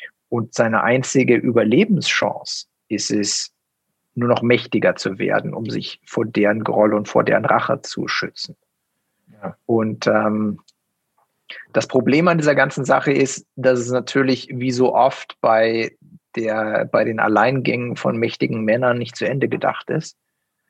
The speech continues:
Speaker 1: Das heißt also, das einzige, ähm,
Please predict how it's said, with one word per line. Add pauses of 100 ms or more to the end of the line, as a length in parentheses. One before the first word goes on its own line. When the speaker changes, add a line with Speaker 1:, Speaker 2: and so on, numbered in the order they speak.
(380)
Speaker 1:
Das
heißt
also,
das
einzige,
ähm,